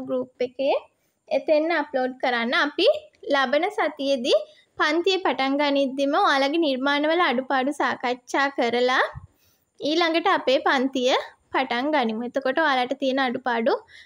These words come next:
මෙයාගේ අවසානය කරන්න කලින් අපිට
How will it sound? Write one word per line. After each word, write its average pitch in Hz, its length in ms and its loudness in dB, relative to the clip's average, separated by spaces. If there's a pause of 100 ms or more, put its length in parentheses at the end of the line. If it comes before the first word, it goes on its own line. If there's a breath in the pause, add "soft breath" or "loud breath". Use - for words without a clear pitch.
(120)
මෙයාගේ 277 400 0
අවසානය 277 580 0
කරන්න 262 420 0
කලින් 269 380 0
අපිට 269 300 0